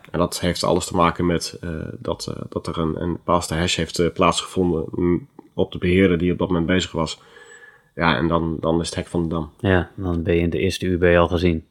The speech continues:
Speaker 2: bij wijze van
Speaker 1: Ja,
Speaker 2: spreken.
Speaker 1: eigenlijk, eigenlijk
Speaker 2: Ja.
Speaker 1: ben je in het eerste uur al gezien.
Speaker 2: Ja.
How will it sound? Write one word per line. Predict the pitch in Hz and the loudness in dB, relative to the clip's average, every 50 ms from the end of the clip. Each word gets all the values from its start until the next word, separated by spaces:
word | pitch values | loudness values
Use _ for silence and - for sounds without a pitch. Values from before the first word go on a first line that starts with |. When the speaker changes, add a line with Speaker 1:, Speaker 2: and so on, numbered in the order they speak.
| _ _ | _ _
Speaker 2:
bij | - - 85 | -8 -4 -2
wijze | 85 82 98 110 | 0 4 6 8
van | 101 | 8
Speaker 1:
Ja, | - | 6
Speaker 2:
spreken. | - - 80 90 | 4 2 2 4
Speaker 1:
eigenlijk, | 101 110 107 113 110 - - | 4 6 6 6 6 4 4
eigenlijk | - 82 110 87 107 104 78 | 2 2 4 6 6 4 4
Speaker 2:
Ja. | - | 6
Speaker 1:
ben | 104 104 | 6 8
je | 101 101 | 8 8
in | 95 | 6
het | 87 | 6
eerste | 82 90 87 - 98 | 4 2 2 2 0
uur | 92 85 | 0 0
al | 90 85 | -2 -4
gezien. | 80 80 78 - 90 | -4 -4 -4 -2 -2
Speaker 2:
Ja. | 85 80 90 | -2 -4 -6